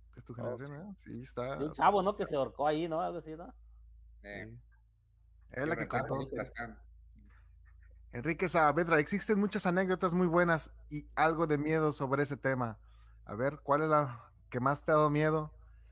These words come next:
Speaker 1: Pero decías, Pepito, antes de interrumpirte, que, que es normal ya en tu cantón.
Speaker 4: Pues es que desde chico lo he visto, güey, o sea,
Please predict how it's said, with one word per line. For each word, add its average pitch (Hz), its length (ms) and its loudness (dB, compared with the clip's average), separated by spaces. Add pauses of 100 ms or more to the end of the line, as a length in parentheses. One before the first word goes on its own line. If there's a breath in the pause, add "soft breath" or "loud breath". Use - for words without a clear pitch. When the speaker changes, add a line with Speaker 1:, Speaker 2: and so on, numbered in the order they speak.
(200)
Speaker 1:
Pero 143 180 2
decías, 196 360 2
Pepito, 196 420 2
antes 147 220 -6
de 135 240 0
interrumpirte, 127 640 -8
que, 151 440 -2 (1300 soft breath)
que 160 80 0
es 165 60 0
normal 190 340 4
ya 190 280 2 (640)
en 123 100 -16
tu 123 80 -18
cantón. 131 300 -8
Speaker 4:
Pues 151 140 -4
es 151 140 -6
que 160 580 4
desde 127 260 -2
chico 156 240 -10
lo 160 60 -2
he 143 40 -2
visto, 156 320 -8
güey, 151 360 -4
o 117 80 -6
sea, 110 640 -8